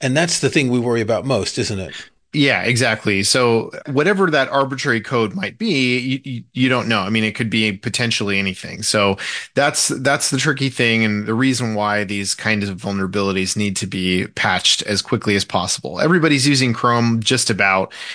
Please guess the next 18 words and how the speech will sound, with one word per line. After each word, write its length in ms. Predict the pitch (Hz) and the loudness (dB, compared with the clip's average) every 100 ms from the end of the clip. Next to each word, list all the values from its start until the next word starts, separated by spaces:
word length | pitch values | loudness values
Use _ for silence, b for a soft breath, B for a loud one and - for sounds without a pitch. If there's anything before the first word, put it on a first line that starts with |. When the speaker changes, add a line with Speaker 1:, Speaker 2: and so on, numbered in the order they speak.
| B 123 | B -2
Speaker 2:
You're 140 | 135 | 2
either 260 | 180 202 190 | 4 4 4
using, 560 | 185 156 151 139 131 | 2 2 0 -2 -4
uh, 140 | 120 117 | -4 -2
on 100 | 143 | 0
a 40 | |
Mac, 360 | 135 202 147 - | 0 2 0 0
you're 140 | 147 | 0
either 160 | 165 151 | 0 2
using 280 | 151 131 117 | 0 0 -4
Chrome 460 | - 147 147 151 - | 0 0 0 -4 -4
or 420 | 135 131 123 120 | -2 0 0 -2
you're 240 | 117 123 | -4 -4
using 340 | 123 131 127 113 | -2 -2 -2 -4
Safari 600 | - 113 127 113 98 98 | -6 -2 2 4 2 0
more 200 | 104 107 | -2 -2
than 160 | 98 | -2
likely. 520 | 95 92 - 78 87 | -2 -4 -6 -14 -16